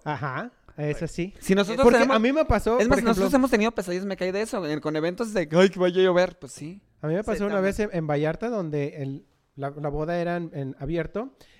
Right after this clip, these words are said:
Speaker 1: y tenían probabilidad de, de
Speaker 3: De
Speaker 1: lluvia por
Speaker 3: lluvia.
Speaker 1: huracán. O sea, ¿por qué diablos se casan en, en temporada de huracán? Pues, el, el hotel los hizo que se cambiaran, o sea, ese mismo día es de vámonos a un salón,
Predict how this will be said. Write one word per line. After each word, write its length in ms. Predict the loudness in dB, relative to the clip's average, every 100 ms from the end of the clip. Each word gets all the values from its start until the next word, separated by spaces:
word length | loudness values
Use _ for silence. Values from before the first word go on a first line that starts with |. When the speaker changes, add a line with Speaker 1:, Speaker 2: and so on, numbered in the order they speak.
| _
Speaker 1:
y 100 | -10
tenían 1000 | -6 -6 -4 -4 -2 -2 -2 -2 -4 -6
probabilidad 560 | -4 -2 -4 -4 -6 -6
de, 340 | -4 -4 -4
de 80 | -6
Speaker 3:
De 40 | -6
Speaker 1:
lluvia 300 | -2 -2 0
por 140 | 0
Speaker 3:
lluvia. 100 | 0
Speaker 1:
huracán. 480 | -2 -2 -4 -4 -6 -16 -20 _ _ _ _ _ -20 -12
O 80 | -6
sea, 220 | -2 -2 -4
¿por 300 | -8 -8 -4
qué 120 | -4
diablos 300 | -2 -2 -4
se 100 | -8
casan 360 | -10 -8 -8 -8
en, 280 | -8 -8 -10
en 220 | -12 -12
temporada 520 | -12 -10 -8 -6 -6
de 60 | -6
huracán? 320 | -6 -6 -8
Pues, 260 | -8 -10 -12 _ -20 _ _ _ _ _ _ _ _ _ _ _ _ _
el, 640 | -2 2 4 4 4 2 2
el 140 | 0
hotel 500 | 0 0 -2 -2 -4
los 300 | -6 -8 -8
hizo 500 | -10 -10 -10 -10 -12 _ _ _ _
que 220 | -8 -8
se 160 | -10
cambiaran, 520 | -10 -6 -2 -2 -2 -8 -18 -16
o 100 | -10
sea, 200 | -6 -6
ese 160 | -6
mismo 280 | -8 -6 -4
día 220 | -4 -4
es 80 | -6
de 60 | -4
vámonos 420 | -4 -4 -8 -8
a 40 |
un 120 | -10 -8
salón, 400 | -4 -2 -4